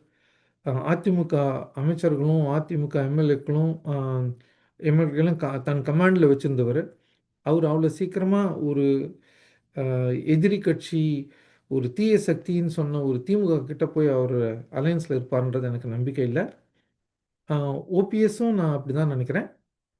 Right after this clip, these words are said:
So, இவங்க ரெண்டு பேருமே தாவேக்காக்கு போறதுக்கு உண்டான வாய்ப்புகள் இருக்கு. இவங்க ரெண்டு பேருக்கும், ரெண்டு பேரும் தாவேக்காக்கு போனாங்கன்னா, நிச்சயமாக தாவேக்கா வலுப்பெறும்.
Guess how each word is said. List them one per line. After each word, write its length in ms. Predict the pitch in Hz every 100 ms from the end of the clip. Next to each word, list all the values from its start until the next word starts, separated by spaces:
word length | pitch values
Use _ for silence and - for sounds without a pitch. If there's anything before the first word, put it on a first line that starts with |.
| _
So, 160 | - 160
இவங்க 240 | 156 151
ரெண்டு 220 | 147 180
பேருமே 280 | 214 202 196
தாவேக்காக்கு 600 | 208 165 175 165 143 135 131
போறதுக்கு 240 | 127 143
உண்டான 260 | 143 127 123
வாய்ப்புகள் 380 | 127 127 127 120
இருக்கு. 440 | 120 - 220 - _ _ _ _ _ _ _
இவங்க 220 | - 170
ரெண்டு 200 | 160 190
பேருக்கும், 440 | 202 247 233 233 -
ரெண்டு 260 | 165 190 196
பேரும் 160 | 226
தாவேக்காக்கு 540 | 190 185 196 190 151 151
போனாங்கன்னா, 400 | 143 139 139 202
நிச்சயமாக 680 | 175 180 - 240 208 196 214
தாவேக்கா 680 | 208 160 156 147 139 123 117
வலுப்பெறும். 560 | 135 143 139 185 -